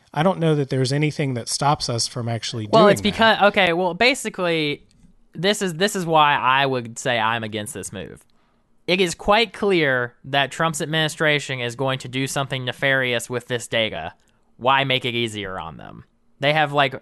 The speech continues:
Speaker 2: in the court of public opinion, proven that they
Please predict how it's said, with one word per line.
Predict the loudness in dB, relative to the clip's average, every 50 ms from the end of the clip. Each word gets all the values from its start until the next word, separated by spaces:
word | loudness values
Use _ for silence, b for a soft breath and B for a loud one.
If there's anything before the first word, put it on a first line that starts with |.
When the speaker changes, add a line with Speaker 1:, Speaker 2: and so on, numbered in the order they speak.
| -6 -2
Speaker 2:
in | -2 0 2
the | 0 0
court | 2 4 4 4 4
of | 4 0
public | 2 2 2 2 2 0 -2
opinion, | -4 -4 -4 -4 -4 -4 -6 -8 -8 -10 -14 b b b b b
proven | -2 0 2 2 4 2 2 0 2 2
that | 0 0 0 2
they | 2 4 4 4 4 2 2 2 0